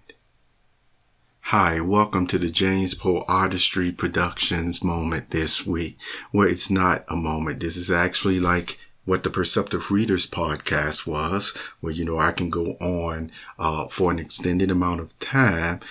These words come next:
really developing and sharing this subject with you. And the subject that we're dealing with is considered probably for you, for many of you,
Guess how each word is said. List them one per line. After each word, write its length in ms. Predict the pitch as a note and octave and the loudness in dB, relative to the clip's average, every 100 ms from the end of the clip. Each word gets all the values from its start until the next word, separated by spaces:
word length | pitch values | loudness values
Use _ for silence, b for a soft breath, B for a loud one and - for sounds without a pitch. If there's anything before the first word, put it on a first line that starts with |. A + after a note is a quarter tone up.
| B B - | B B -8
really 380 | F2+ F#2+ F2+ F#2 | 0 4 4 4
developing 920 | F#2+ F2+ F2 E2+ E2+ F#2 F2 F2 F2 B | 4 4 2 2 -2 -2 -2 -2 -6 B
and 140 | - F#2 | -2 2
sharing 420 | - E2 D2+ D#2 | 4 2 0 -2
this 200 | E2 D#2+ | 0 2
subject 500 | - A#2+ - F#2 E2+ | 4 4 2 -2 -2
with 240 | F2 E2+ | -6 -4
you. 240 | E2+ E2 D#2 B B B | -2 -2 -2 B B B
And 140 | B2 | 6
the 60 | A#2+ | 6
subject 560 | G#2 D#3+ D#3+ D3+ A#2 G#2 | 6 6 4 4 2 4
that 220 | G2+ - | 2 2
we're 220 | G2 F#2+ | 2 2
dealing 540 | F2+ G2 A2 G#2 F2+ | 2 4 4 4 2
with 260 | F2 E2+ F2 B B B | 2 0 -2 B B B
is 400 | - B2+ B2+ C3+ | 0 6 8 8
considered 800 | - C3 A#2+ - D3+ C3 G2 G#2 | 6 6 6 8 6 6 4 2
probably 540 | - G#2 C#3 E3+ A#2 G2+ | 2 2 4 2 2 2
for 160 | - | 4
you, 640 | F#2+ A2+ F#3 C#3 A#2+ E3+ - - | 2 4 4 4 4 0 -4 -6
for 100 | - | 2
many 280 | A#2 C#3 D#3+ | 4 4 2
of 120 | F#2+ | 2
you, 280 | F#2+ G2+ G#2 | 2 2 0